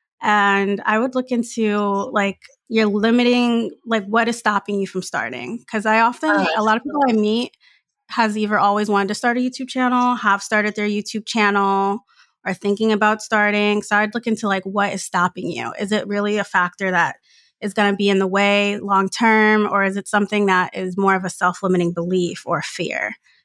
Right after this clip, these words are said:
Speaker 2: Did you have a limiting belief or fear? Was there something that stopped you from launching your YouTube channel, or did, was that a simple decision for you to make?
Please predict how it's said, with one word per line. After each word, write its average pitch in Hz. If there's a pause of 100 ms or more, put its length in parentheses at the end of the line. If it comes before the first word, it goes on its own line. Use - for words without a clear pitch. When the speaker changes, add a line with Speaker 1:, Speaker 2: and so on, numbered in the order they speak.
(240)
Speaker 2:
Did 247
you 269 (120)
have 311 (120)
a 285
limiting 285
belief 277
or 254
fear? 262
Was 240
there 269
something 262
that 226
stopped 214
you 190
from 247
launching 247
your 247
YouTube 247
channel, 269
or 185 (840)
did, 196
was 190
that 196
a 180
simple 185
decision 170
for 160
you 143
to 135
make? -